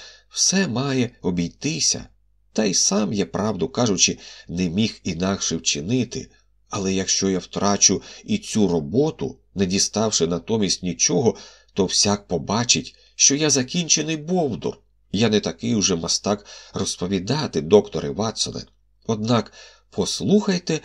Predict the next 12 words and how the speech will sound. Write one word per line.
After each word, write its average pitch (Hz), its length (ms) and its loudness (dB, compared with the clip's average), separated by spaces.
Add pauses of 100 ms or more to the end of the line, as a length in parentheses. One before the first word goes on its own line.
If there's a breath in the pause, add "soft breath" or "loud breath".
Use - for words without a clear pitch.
(180 loud breath)
що - 200 0
зі - 180 -2
мною 107 460 0 (220)
приключилося. - 1000 -2 (920)
Колись 214 400 6
я 170 80 4
служив 143 480 2
у 107 100 0
фірмі 165 560 0 (180)
Коксон 160 540 -2 (160)
і 123 120 0
Вудхаус 127 720 -4